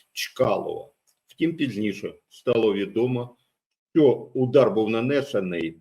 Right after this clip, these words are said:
по, е, військовому об'єкту, а саме сімсот одинадцятому авіаремонтному заводу. Давайте разом з вами розглянемо, чим саме важливі ці два об'єкти для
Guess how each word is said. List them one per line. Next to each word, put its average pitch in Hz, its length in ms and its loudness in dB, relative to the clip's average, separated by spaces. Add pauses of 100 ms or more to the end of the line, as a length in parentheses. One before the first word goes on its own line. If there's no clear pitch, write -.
(140)
по, 139 420 2 (400)
е, 113 180 6
військовому 113 640 2
об'єкту, 87 680 -6
а 113 160 0
саме 104 380 -4
сімсот 127 500 -4
одинадцятому 107 1040 -4
авіаремонтному 110 1160 0
заводу. 87 420 -4 (480)
Давайте 117 300 0
разом 107 320 0
з 98 40 -10
вами 107 360 -2 (420)
розглянемо, 98 960 -2 (720)
чим 147 240 0
саме 92 360 -2
важливі 95 640 -4 (440)
ці 117 300 -2
два 95 280 2
об'єкти 107 800 -4 (580)
для 107 640 4